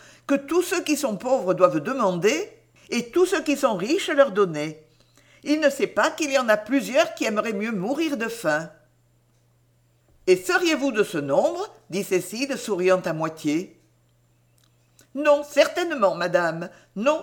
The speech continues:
je n'ai pas l'âme assez élevée pour cela. Il est vrai que ceux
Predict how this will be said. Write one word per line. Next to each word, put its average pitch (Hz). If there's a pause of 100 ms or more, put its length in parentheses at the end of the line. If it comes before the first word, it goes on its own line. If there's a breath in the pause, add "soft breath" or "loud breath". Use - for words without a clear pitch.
(140)
je 220
n'ai 202
pas 285
l'âme 302
assez 285
élevée 240
pour 277
cela. 156 (340 soft breath)
Il 311
est 294
vrai 294
que 202
ceux 294